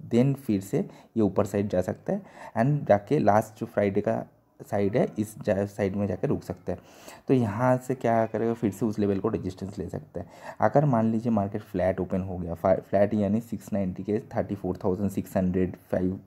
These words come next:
हंड्रेड इस लेवल के आसपास ओपन हुआ, ओपन होने के बाद जब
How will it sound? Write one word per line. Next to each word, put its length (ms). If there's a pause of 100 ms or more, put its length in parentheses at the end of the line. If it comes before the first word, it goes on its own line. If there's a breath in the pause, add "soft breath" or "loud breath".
(120)
हंड्रेड 340
इस 160
लेवल 220
के 120
आसपास 280
ओपन 180
हुआ, 140 (1200 loud breath)
ओपन 260
होने 280
के 120
बाद 320
जब 140